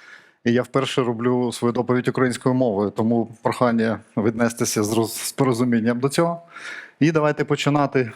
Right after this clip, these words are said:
Я не знаю, там, може, слайди вже покажемо. Ага. А, так, сьогодні моя тема — це, а, цифрові гроші.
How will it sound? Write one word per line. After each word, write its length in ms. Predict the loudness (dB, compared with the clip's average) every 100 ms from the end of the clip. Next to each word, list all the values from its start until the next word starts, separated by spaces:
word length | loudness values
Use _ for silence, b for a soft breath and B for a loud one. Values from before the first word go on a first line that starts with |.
| B B
Я 140 | 0
не 100 | 0
знаю, 260 | 0 0 0
там, 160 | 0
може, 200 | -2 -2
слайди 320 | -2 -2 -2 -4
вже 160 | -4
покажемо. 480 | -4 -2 -2 0 -2
Ага. 200 | -2 -4 -6 -18 B B B B B B B 0
А, 260 | 2 2
так, 280 | 2 0 0
сьогодні 380 | 0 0 0 0
моя 240 | 0 0
тема — 380 | 2 0 2 0
це, 320 | 0 2 2 -2 -8 B B B 0
а, 180 | 2 0
цифрові 440 | 0 0 0 0
гроші. 500 | 2 0 0 -4 -6